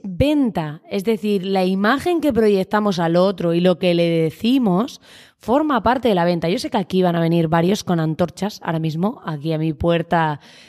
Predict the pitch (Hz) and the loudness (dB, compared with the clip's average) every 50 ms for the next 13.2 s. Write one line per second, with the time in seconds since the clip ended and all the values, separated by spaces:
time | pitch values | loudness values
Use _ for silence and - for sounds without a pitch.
0 | - _ - 196 190 185 185 175 170 - - - 214 208 208 190 180 180 180 165 | -20 _ -2 0 2 2 2 2 0 0 0 2 4 4 6 6 6 4 4 4
1 | 220 220 202 175 175 - - - - _ - 214 190 180 196 214 233 240 240 - | 4 4 4 2 0 -4 -10 -14 -6 _ 2 2 4 4 4 4 4 2 2 2
2 | 233 202 - 214 214 208 190 208 220 220 202 202 214 220 214 - 196 180 196 240 | 0 0 0 0 0 0 2 0 0 0 -2 -2 -4 -4 -2 -2 -2 0 0 0
3 | 247 254 247 233 - 226 214 185 220 214 208 208 208 208 208 208 202 202 196 208 | 0 0 0 0 0 -2 0 0 0 0 0 0 0 0 0 0 0 0 0 0
4 | 196 208 196 - - 180 - 196 - 180 170 165 - 233 247 247 220 226 - - | 0 0 -2 -2 -2 -4 -2 0 0 0 0 2 2 0 0 0 -2 -6 -8 -6
5 | 214 190 - 190 175 170 208 208 214 202 - 208 190 180 170 175 233 269 254 - | -8 -6 -4 -2 0 2 2 2 2 0 0 0 0 0 0 0 0 -2 -2 -4
6 | - 226 202 226 208 196 190 190 160 165 165 160 165 208 240 233 202 202 202 196 | -4 -4 -2 -2 -2 -2 -4 -4 -2 -2 0 2 2 4 4 2 2 0 -2 -2
7 | - 180 160 160 160 156 151 - - - - - - - - 226 220 196 196 180 | -2 -4 -4 -2 -2 -4 -6 -10 -16 -20 -20 -20 -6 0 2 4 4 4 2 0
8 | - - 165 160 160 156 156 156 170 151 - 185 196 208 247 330 392 - - - | -2 -4 -2 -2 -2 -2 -4 -6 -6 -2 -2 0 0 0 0 -2 -4 -8 -20 -20
9 | - - - 135 - 208 226 254 285 269 - - 254 254 277 269 - - - - | -20 -20 -18 -8 -2 0 2 2 2 0 0 0 2 2 2 0 -6 -16 -20 -20
10 | _ _ _ - 220 233 254 311 330 320 - - 247 - - 311 311 302 294 277 | _ _ _ -4 -2 2 2 2 2 0 -2 -4 -4 0 0 2 2 2 2 2
11 | 294 320 311 302 262 247 226 339 311 320 294 254 233 226 247 302 330 226 202 185 | 4 4 4 4 2 2 2 0 0 2 2 4 4 4 4 4 2 2 0 -4
12 | 175 165 180 185 190 233 262 302 285 285 233 226 208 - 202 214 226 247 269 302 | -2 -2 0 0 0 0 0 0 -2 -4 -4 -4 -4 -2 -2 -2 0 0 0 -2
13 | 311 - - - | -2 -4 -8 -16